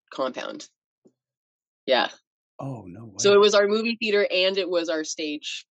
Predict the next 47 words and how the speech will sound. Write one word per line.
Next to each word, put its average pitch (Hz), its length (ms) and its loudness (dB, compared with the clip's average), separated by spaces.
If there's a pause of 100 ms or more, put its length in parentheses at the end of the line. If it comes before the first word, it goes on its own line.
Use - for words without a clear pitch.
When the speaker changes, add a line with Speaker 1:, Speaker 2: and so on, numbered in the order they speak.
Speaker 1:
theater. 117 380 -8 (100)
It - 100 -10
was 139 180 -4
our 131 140 2
multipurpose 127 880 -2
and 165 260 2
our, 151 300 0 (140)
our 139 360 -2 (300)
dance 156 260 0
recitals 139 680 -2
and 123 400 -14 (440)
<laughs> - 240 -20
all 156 100 2
this, - 300 -6
we 220 100 4
had 202 140 4
a 190 60 2
lot 165 180 4
of 151 60 -2
Speaker 2:
<laughs> - 0 -
Oh 226 40 2
Speaker 1:
use - 180 -10
out 147 80 -8
of 135 100 -14
that 139 160 -8
place. 139 180 -12
Speaker 2:
god. 139 320 -18
Speaker 1:
<laughs> - 480 -20
Yeah. - 140 4 (880)
Speaker 2:
So 156 120 -6
when, 208 480 0 (120)
when 165 300 -4
did 214 200 -4
you 190 420 -6
think, 175 460 -4 (840)
I - 80 -10
don't 175 140 -6
know, 85 180 -4
like, 90 220 -4
as, 104 220 -2
as 123 200 -2
a 113 60 0
kid 117 320 -2
or 110 60 4
as 107 100 2
a 92 80 -4
teenager, 95 720 -2